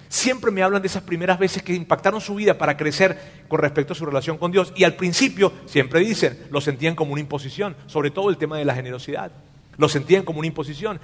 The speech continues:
pero empezaron a hacerlo, y hacerlo, y hacerlo. Y al final, su fe terminó muy bien, su relación con Dios terminó muy bien, su vida se siente mucho mejor. Es como, mírame, la fe es un músculo, ¿sabes? Y así como tú tienes que desarrollar tus músculos y vas a un gimnasio y haces algo para ejercitarte, para que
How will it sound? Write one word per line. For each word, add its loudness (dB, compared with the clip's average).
pero 4
empezaron 2
a -4
hacerlo, -2
y 6
hacerlo, 4
y 6
hacerlo. 4
Y 6
al 8
final, 2
su -2
fe 8
terminó 6
muy 4
bien, 6
su 4
relación 4
con -2
Dios 2
terminó 2
muy 0
bien, 2
su -2
vida 4
se 4
siente 4
mucho -4
mejor. -8
Es 8
como, 4
mírame, 4
la 8
fe 6
es 2
un 0
músculo, -4
¿sabes? 0
Y 6
así 2
como 2
tú -8
tienes -4
que 4
desarrollar 2
tus 0
músculos 2
y 4
vas 6
a -6
un -2
gimnasio 2
y 4
haces 2
algo 2
para 2
ejercitarte, 2
para 2
que 0